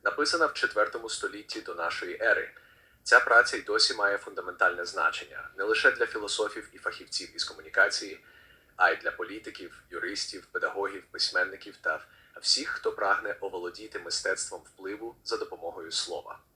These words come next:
Хоча риторика як дисципліна була розвинена ще софістами, такими як Горгій та Ісократ,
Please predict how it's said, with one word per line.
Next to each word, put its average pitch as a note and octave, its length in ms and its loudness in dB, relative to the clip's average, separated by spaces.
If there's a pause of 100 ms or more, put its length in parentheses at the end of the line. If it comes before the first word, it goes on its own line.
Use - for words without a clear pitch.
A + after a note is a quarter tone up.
(1000)
Хоча A2 240 8
риторика A#2 460 6
як F2 200 -2
дисципліна G#2 520 -6
була F#2 260 0
розвинена F2+ 440 -2
ще - 260 -2
софістами, - 720 -6
такими - 340 -10
як D#2+ 200 -4
Горгій G2 540 -2
та E2+ 100 -2
Ісократ, - 580 2